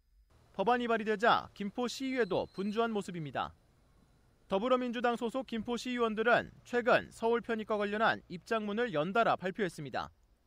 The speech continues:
입장문을 통해 국민의힘 중앙당과 김병수 김포시장에게 서울 편입 주장은 총선용 선동 전략이라고 지적하며 편입보다 시급한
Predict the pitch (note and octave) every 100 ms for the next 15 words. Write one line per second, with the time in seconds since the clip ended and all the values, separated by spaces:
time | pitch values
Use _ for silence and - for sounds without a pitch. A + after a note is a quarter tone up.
0 | _ _ _ _ _ _ _ E3+ E3+ B3+
1 | A#3+ A3+ A3+ A3+ A#3+ G#2+ - _ G3 A3
2 | A#3+ A#3+ C4+ - A3 B3 A#3 A3 G#3 G2+
3 | D#2+ - G3+ A3+ A3+ B3+ - G#3+ A#3+ -
4 | G#3+ G3+ F#3+ G#3+ G2+ - _ _ _ -
5 | B3 C4 - B3+ C4 A#3+ A3 A#3 F3+ E2
6 | - - B3+ B3 A#3 A#3+ C4 C#4+ C4 C#4+
7 | C4 A#3 A3+ G3+ G#3 G#3+ A3 G3 G#3+ G#3
8 | G#3 D3 - _ _ _ _ B3 C4 A#3+
9 | B3 A#3 - A3 A3 A#3+ C3